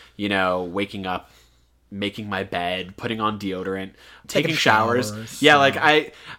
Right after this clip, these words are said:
Speaker 1: so <laughs> I usually can, like, pace myself where every other day I know I need to take a shower. I'm losing track of the days right now, and I'm like, "Wait,
Speaker 2: Every,
Speaker 1: is it
Speaker 2: every
Speaker 1: Monday
Speaker 2: other,
Speaker 1: or is it
Speaker 2: every,
Speaker 1: fucking Friday?"
Speaker 2: every other day
Speaker 1: Yeah,
Speaker 2: I'll
Speaker 1: what's
Speaker 2: take a
Speaker 1: wrong with
Speaker 2: shower
Speaker 1: that?
Speaker 2: thing? I'm, I'm just,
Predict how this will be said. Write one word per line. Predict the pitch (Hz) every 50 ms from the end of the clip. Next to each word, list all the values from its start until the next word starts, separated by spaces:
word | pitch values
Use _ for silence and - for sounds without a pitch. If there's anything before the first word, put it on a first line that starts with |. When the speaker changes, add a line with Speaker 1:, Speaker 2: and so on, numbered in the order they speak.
| -
Speaker 1:
so | - - - 165 151 147 147 143 147
<laughs> | -
I | - - -
usually | 190 170 196 240 262 277 285 262
can, | 247 233 220 185
like, | 160 135 131 -
pace | - 127 135 131 -
myself | 147 131 120 - 131 117 113
where | 127 117 -
every | - 107 107 110 117
other | 113 107 107 101
day | 101 104
I | 101 98
know | 95 95 92
I | 87
need | 90 90 90 87
to | 82
take | - 95 90
a | 87 80
shower. | - - 76 76 85 87 95 107 - - - - -
I'm | 113 117 123 113
losing | 120 131 151 165 208 170
track | 135 - 110 101 110 -
of | 131
the | 107 95
days | 85 - 78 78 78 87 95 113 143 156
right | 156 151 156 147
now, | 165 170 165 151
and | 120
I'm | 110
like, | 107 104 98 - -
"Wait, | 117 113 104 113
Speaker 2:
Every, | - - 110 107
Speaker 1:
is | 110 113
it | -
Speaker 2:
every | 151 160
Speaker 1:
Monday | 170 180 185 151 156 170
Speaker 2:
other, | 185 151
Speaker 1:
or | 120
is | 117
it | 117 117
Speaker 2:
every, | 131 139 131
Speaker 1:
fucking | - 120 107 - 104 90 - _ _ _
Friday?" | - 98 98 110 127 151 190 208 208 - - _ _ -
Speaker 2:
every | - 147 160 175 208 214
other | 214 214 220 226
day | 214 233 233 - 233
Speaker 1:
Yeah, | 220 247
Speaker 2:
I'll | 220 160
Speaker 1:
what's | 180 233 226
Speaker 2:
take | 226
a | 247
Speaker 1:
wrong | 262 277 254
with | 196 170
Speaker 2:
shower | 226
Speaker 1:
that? | 233 226 214 214
Speaker 2:
thing? | 220 220 -
I'm, | - 196 202 208 214 - -
I'm | 175 196 220 233
just, | 226 262 254 233 - - -